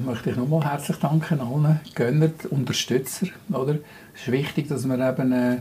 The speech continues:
natürlich auch so einen, äh, ohne das ging's auch nicht,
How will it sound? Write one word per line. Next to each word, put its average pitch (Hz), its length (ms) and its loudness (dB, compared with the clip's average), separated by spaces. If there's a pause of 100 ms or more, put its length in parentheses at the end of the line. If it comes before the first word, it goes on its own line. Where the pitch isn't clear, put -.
(440)
natürlich 131 320 0
auch 123 180 4
so 127 140 0
einen, 123 300 4
äh, 123 240 2 (220)
ohne 151 200 8
das 131 300 4
ging's 117 420 2
auch 117 140 0
nicht, 113 300 -2